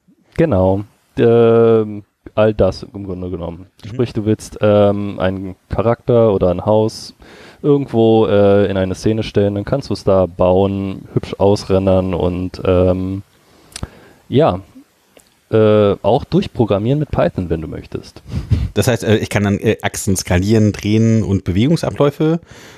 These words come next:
Speaker 2: skripten oder, ähm, was macht man da mit Python?
Speaker 1: Genau, äh,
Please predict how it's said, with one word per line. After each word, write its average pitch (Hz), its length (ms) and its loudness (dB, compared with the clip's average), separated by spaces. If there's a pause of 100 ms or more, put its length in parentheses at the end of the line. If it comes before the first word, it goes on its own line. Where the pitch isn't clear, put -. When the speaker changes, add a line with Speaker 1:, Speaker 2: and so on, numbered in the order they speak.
(100)
Speaker 2:
skripten 185 640 0
oder, 98 460 2
ähm, 95 400 2 (140)
was - 280 -4
macht 95 140 0
man 87 100 0
da 82 120 -4
mit 82 120 -6
Python? 85 280 -8 (960)
Speaker 1:
Genau, 139 340 2
äh, 107 400 4